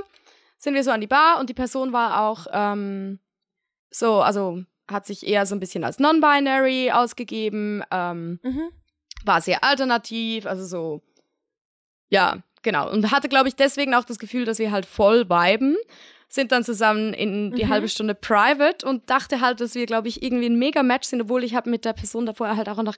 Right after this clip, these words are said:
Speaker 1: gar nicht geredet. Die kam halt einfach auf mich zu, war so, „Ich weiß, wer du bist, ich will mit dir da.“
Speaker 2: Mm.
Speaker 1: So in eine halbe Stunde private, ich glaub, wir viben voll. Und dann war ich so da drin und ich kann nicht, es ist sch-, einfach der Vibe der Person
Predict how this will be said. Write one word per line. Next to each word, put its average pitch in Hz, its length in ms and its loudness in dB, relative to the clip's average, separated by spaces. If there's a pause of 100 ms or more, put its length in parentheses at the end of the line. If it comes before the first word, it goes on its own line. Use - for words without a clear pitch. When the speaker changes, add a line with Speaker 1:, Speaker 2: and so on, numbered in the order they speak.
Speaker 1:
gar 247 220 4
nicht 302 200 -2
geredet. 247 500 -4
Die 226 40 -12
kam 220 220 -4
halt 214 140 -4
einfach 214 200 -6
auf 208 120 -4
mich 196 160 -6
zu, 311 220 0
war 240 120 4
so, 226 80 -4
„Ich 220 140 -8
weiß, 214 220 0
wer 202 100 0
du 185 80 -6
bist, 202 240 0
ich 220 120 -4
will 226 100 -2
mit 208 200 -2
dir 196 120 0
da.“ 180 100 -4
Speaker 2:
Mm. 196 60 -10 (540)
Speaker 1:
So 240 180 4
in 220 140 2
eine 214 100 2
halbe 202 160 0
Stunde 202 220 -6
private, 247 420 0
ich 220 60 -6
glaub, 202 240 0
wir 175 120 -6
viben 170 340 -2
voll. 156 380 -8
Und 190 120 -6
dann 202 140 -2
war 233 140 4
ich - 120 -2
so 247 120 -4
da 220 140 -2
drin 240 340 -4
und 226 260 -4 (440)
ich - 160 -10
kann 285 300 2
nicht, 285 200 -4 (200)
es - 120 -4
ist - 220 -2
sch-, - 160 -4 (640)
einfach 294 280 2 (500)
der 240 260 2
Vibe 247 380 4
der 226 160 0
Person 220 600 -4